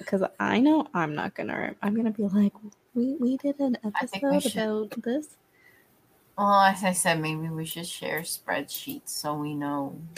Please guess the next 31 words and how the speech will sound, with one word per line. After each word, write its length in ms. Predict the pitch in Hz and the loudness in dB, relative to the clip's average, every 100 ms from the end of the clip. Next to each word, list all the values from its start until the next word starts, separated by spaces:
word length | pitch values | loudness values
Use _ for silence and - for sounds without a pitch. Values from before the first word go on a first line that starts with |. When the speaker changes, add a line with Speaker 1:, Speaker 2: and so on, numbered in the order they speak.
| - - | -14 0
Speaker 1:
Oh, 280 | 226 214 190 | 4 6 4
yeah, 380 | 196 180 180 190 185 _ | 0 -2 0 -4 -6 _
probably. 560 | 185 180 185 185 190 - - - | -4 -2 -2 -4 -6 -8 -10 -8
Speaker 2:
I 40 | |
don't 120 | 185 180 | -4 0
Speaker 1:
I 20 | |
Speaker 2:
know 40 | |
Speaker 1:
was 100 | 247 - | 2 2
Speaker 2:
how 40 | |
to 60 | 320 | 2
Speaker 1:
thinking, 220 | 302 269 | 4 2
Speaker 2:
do 40 | |
it. 40 | 226 | 2
Speaker 1:
like, 340 | 208 180 - _ - 180 - | 0 -2 -8 _ -16 -16 -6
I 60 | 202 | -2
don't 160 | 196 185 | 0 0
know. 260 | - 202 - _ _ _ _ - | -2 -4 -8 _ _ _ _ -2
I'll 80 | |
have 140 | 208 208 | 0 2
to 80 | 240 | 0
find 340 | 233 214 202 | 2 2 2
some 160 | 220 202 | 0 -2
sort 260 | 208 202 | 0 0
of, 140 | 190 - | -2 -4
like, 380 | - - _ _ _ _ _ _ _ _ _ _ _ _ _ _ _ _ _ _ - _ | -6 -8 _ _ _ _ _ _ _ _ _ _ _ _ _ _ _ _ _ _ -20 _
Speaker 2:
So 180 | - 170 | -8 -4
we 120 | 170 165 | -4 -4
can 360 | 175 165 170 - | -6 -6 -8 -10
put 200 | 190 - - | -10 -10 -10
our 460 | - 165 151 87 170 - - _ _ _ _ | -6 -4 -4 -6 -8 -14 -20 _ _ _ _
Speaker 1:
Yeah, 280 | 226 202 196 | -4 -2 -2